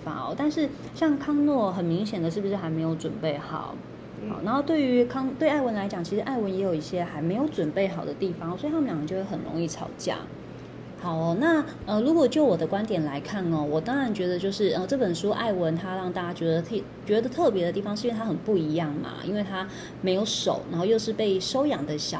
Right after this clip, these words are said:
Speaker 1: 孩哦，可是他又要跟所有的小孩做一样的事，所以这一点就变得很不一样，因为他所有的事情都是用脚做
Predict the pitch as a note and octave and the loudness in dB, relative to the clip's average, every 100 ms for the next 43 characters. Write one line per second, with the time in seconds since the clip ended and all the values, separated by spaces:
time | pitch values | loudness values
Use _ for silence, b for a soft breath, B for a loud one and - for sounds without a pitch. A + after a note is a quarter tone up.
0 | - - E3 - C#3 A#2+ - B B A3+ | -8 -8 -8 -6 -4 -4 -6 B B 0
1 | D4+ D#4 E4 E4 D#4+ D#4 D4+ - B3 F3+ | 0 2 4 4 4 4 2 2 0 0
2 | E3 C#3+ E3 D3+ G#3+ F#3 E3 F3 D#3 D3+ | -2 -4 -6 -2 0 2 2 2 0 0
3 | E3 D3+ B3 G#3+ G#3 G#3 D#3+ D3+ F3+ F#3+ | -2 2 2 4 2 2 0 0 -2 -2
4 | D#3+ D3 F3+ - F#3 E3 D3 D3+ D#3+ - | -2 -2 -4 -2 0 0 0 -2 -2 -2
5 | G3 F#3+ G3 F3+ G3+ F3+ E3 F#3+ F3 D#3 | -2 -2 -2 0 2 2 0 -2 -2 -2
6 | E3 F3 D#3+ D3+ C#3 - - F#3+ D3+ | -2 -2 -4 -4 -6 -8 -6 0 0